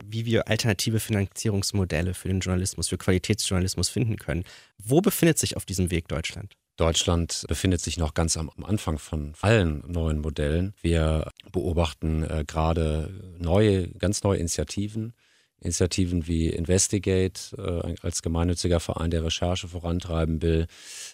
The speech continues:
Speaker 2: Wir beobachten Initiativen wie das voca, äh, Innovation Media Lab, äh, die Innovationen vorantreiben wollen, über Stiftungsgelder und Stiftungsgelder eintreiben.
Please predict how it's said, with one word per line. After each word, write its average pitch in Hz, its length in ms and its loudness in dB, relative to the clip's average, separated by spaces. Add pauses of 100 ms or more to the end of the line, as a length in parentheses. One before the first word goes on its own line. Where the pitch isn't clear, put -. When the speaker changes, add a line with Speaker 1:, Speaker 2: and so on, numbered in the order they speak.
(100)
Speaker 2:
Wir 87 180 4
beobachten 82 520 2
Initiativen 85 580 0
wie 82 100 0
das 82 240 0
voca, 85 460 2 (140)
äh, 82 140 -4
Innovation 85 500 0
Media 87 260 2
Lab, 85 480 0
äh, 85 240 2
die 80 220 -4
Innovationen 87 720 0
vorantreiben 85 720 0
wollen, 82 380 2 (540)
über 82 220 -2
Stiftungsgelder 85 800 -2
und 78 80 -6
Stiftungsgelder - 720 -2
eintreiben. 80 680 0